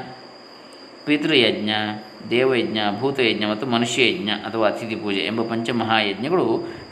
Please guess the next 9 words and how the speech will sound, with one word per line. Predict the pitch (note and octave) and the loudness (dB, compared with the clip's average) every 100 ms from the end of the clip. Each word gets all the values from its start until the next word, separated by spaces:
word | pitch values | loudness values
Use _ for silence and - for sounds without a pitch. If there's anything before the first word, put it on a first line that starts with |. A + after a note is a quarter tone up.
| - | 2
ಶಾಸ್ತ್ರಗಳಲ್ಲಿ | A#2+ C3 B2+ A#2 D#3+ B2 | 4 4 -2 -2 0 -2
ಗೃಹಸ್ಥರಿಗೆ | G#2+ A#2+ C3 - A2+ A2 | -2 -2 -2 -2 -4 -4
ವಿಹಿತವಾಗಿವೆ. | A#2 G#2+ G2+ F#2+ F#2 F2 F2 F#2 G2 F2+ - - - - - - - - - - - - - - - | -4 -4 -4 -4 -6 -6 -6 0 0 0 -12 -18 -20 -20 -20 -20 -20 -20 -20 -20 -20 -20 -20 -18 -8
ಬ್ರಹ್ಮಯಜ್ಞ, | G#2 A2 G#2+ G#2+ B2 | -4 0 -2 0 -2
ಪಿತೃಯಜ್ಞ, | A#2+ A2+ C#3+ A2 F#2 F2+ A#2 - | -2 2 6 6 4 -4 -6 2
ದೇವಯಜ್ಞ, | A2+ A2 G2 E2 D#2+ G#2+ D#3 - - C#3 | 2 4 2 0 -4 -6 -6 -12 -14 0
ಭೂತಯಜ್ಞ, | D#3+ E3+ B2+ G#2+ B2 | 6 6 6 4 0
ಮನುಷ್ಯಯಜ್ಞ | E3+ C#3+ B2 G#2 E2+ - | -4 -4 -4 -2 -2 -4
ಅಂತ. | F2+ D#2+ | -8 -8